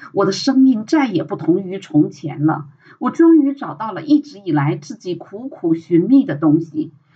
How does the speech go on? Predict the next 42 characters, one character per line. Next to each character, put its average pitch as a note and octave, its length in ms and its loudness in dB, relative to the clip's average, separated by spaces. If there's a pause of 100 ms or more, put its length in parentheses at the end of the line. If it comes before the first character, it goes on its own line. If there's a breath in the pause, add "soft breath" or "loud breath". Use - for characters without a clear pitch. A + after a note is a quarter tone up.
(120)
我 A#3+ 120 -2
生 D#4+ 260 4
命 D#4+ 160 6
的 A#3 120 -8
主 F#3+ 240 -12
宰 E3 360 -8
不 F#3 80 -6
再 F3+ 200 -6
是 F#3+ 180 -12
自 E3+ 220 -6
己， C#3+ 340 -4 (200 soft breath)
乃 G#3 180 0
是 F#3+ 180 -8
耶 A3+ 240 -2
稣 A#3 300 -8
基 A#3+ 220 -10
督。 A3+ 340 -8 (1300)
生 B3 320 -2
命 G3+ 260 0
更 G3+ 200 -2
新。 A3 440 -6 (840)
这 C#4+ 160 0
么 G3 140 4
多 F3+ 180 0
年， D#3+ 400 0 (200 loud breath)
我 C4 120 0
一 D4+ 160 6
直 G#3 160 -14
在 A#3+ 160 -10
学 F3+ 240 -2
习 F#3 240 -8
如 G3 280 -2
何 F#3+ 340 0
成 F3 260 0
为 F#3 200 -2
合 F3+ 260 -4
神 F#3+ 260 0
心 C#4 380 4
意 A#3+ 120 -2
的 - 120 -10
妻 - 280 -12
子。 - 340 -14